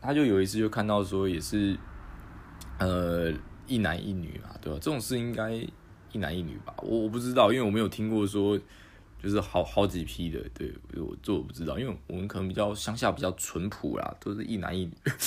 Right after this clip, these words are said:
<laughs> 我淳朴吧？好，反正，对，一男一女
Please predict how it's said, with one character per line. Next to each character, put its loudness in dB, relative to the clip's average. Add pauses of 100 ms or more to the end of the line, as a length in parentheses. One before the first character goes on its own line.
(160)
<laughs> -6
我 4
淳 6
朴 4
吧？ 8 (880)
好， 4
反 4
正， 8 (760)
对， 8
一 4
男 8
一 8
女 6